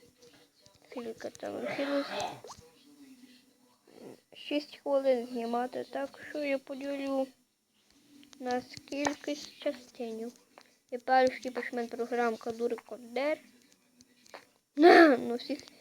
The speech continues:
інтересно теж. А що може знімаючи?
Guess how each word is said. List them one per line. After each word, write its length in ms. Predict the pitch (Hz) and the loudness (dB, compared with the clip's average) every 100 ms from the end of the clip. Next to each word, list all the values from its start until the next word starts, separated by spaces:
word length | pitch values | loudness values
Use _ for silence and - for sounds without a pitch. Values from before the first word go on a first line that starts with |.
| - - | -20 -8
інтересно 680 | 240 240 233 233 - - 269 - | -6 -2 -2 -2 -4 -12 -12 -10
теж. 400 | - - - - - - - - _ | -8 -8 -10 -14 -16 -16 -16 -16 _
А 60 | - | -12
що 420 | - - - 349 | -8 -4 2 4
може 300 | 381 370 349 - 294 277 | 6 4 4 -2 -12 -10
знімаючи? 960 | 294 285 269 262 247 214 - - - - | -6 -2 -2 0 -2 -2 -6 -10 -14 -10